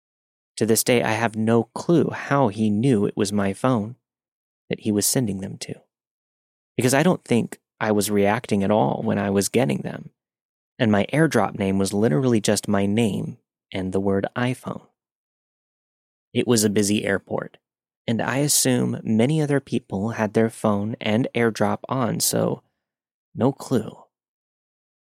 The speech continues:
I think that's the bit that freaked me out the most. So obviously, I was really starting to panic. But being the type of kid I was, I hated conflict and confrontation, so I didn't tell my family.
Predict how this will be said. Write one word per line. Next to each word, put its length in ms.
I 100
think 260
that's 240
the 120
bit 260
that 180
freaked 260
me 140
out 160
the 80
most. 420
So 220
obviously, 760
I 140
was 160
really 300
starting 360
to 60
panic. 520
But 160
being 260
the 80
type 280
of 140
kid 260
I 180
was, 520
I 100
hated 500
conflict 600
and 120
confrontation, 840
so 160
I 80
didn't 280
tell 180
my 160
family. 560